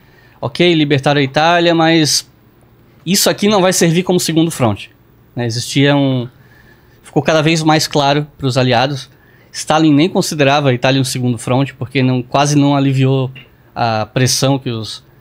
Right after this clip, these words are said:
se bem que ali em quarenta e três os soviéticos já estavam virando o jogo, né? Eles vencem Stalingrado, em quarenta e três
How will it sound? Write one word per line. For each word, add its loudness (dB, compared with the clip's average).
se -10
bem 0
que -6
ali -2
em -12
quarenta 0
e 2
três 0
os -6
soviéticos 0
já 0
estavam -2
virando -2
o -6
jogo, -2
né? -8
Eles -4
vencem 0
Stalingrado, 0
em -6
quarenta 0
e -6
três 0